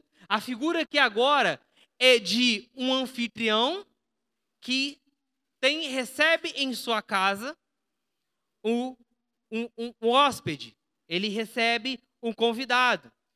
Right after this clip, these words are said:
E nós olhamos que no verso cinco ele diz assim, "Prepare-me uma mesa na presença dos meus adversários." Davi agora usa a figura do banquete. Agora não é mais o pastor. Agora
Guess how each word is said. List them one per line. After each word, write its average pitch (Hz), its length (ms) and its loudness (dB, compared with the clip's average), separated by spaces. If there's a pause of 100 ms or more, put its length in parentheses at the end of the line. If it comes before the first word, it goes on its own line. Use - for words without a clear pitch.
(240)
E 233 100 0
nós 330 180 4
olhamos 330 420 2
que 311 320 -2 (100)
no 240 140 -2
verso 294 340 0
cinco 285 460 -6
ele 233 140 -6
diz 254 160 -6
assim, 233 420 -8 (460)
"Prepare-me 277 680 2 (560)
uma 190 200 -6
mesa 247 520 0 (400)
na 220 160 -2
presença 214 840 -2 (380)
dos 196 200 -8
meus 190 540 -6 (240)
adversários." 180 800 -6 (400)
Davi 262 300 2
agora 320 280 4
usa 311 200 2
a 311 40 0
figura 294 300 -4
do 285 120 -6
banquete. 277 680 -4 (320)
Agora 247 320 4
não 330 100 2
é 330 60 2
mais 330 240 0
o 262 60 -8
pastor. 208 500 -6 (840)
Agora 214 460 4